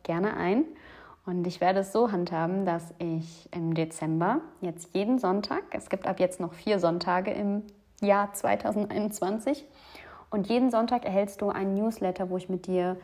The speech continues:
das jeweilige Quartal des Jahres zweitausendeinundzwanzig reflektiere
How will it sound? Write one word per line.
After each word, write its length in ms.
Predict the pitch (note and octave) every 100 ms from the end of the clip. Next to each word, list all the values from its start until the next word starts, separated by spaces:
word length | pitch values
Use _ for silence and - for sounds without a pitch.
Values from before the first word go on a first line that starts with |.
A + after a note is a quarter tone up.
| - - - -
das 240 | F#3+ F3+
jeweilige 420 | G#3 A3 G#3+ G3+
Quartal 560 | F#3+ - F#3 - G3+ A3+
des 180 | G3 -
Jahres 680 | F3 E3+ F3 E3+ E3+ - -
zweitausendeinundzwanzig 1080 | - D#3+ F3+ F#3 F3+ D#3+ D#3 F3 D#3+ C#3+ -
reflektiere 720 | D#3+ D#3+ D#3+ D#3+ D3 G#3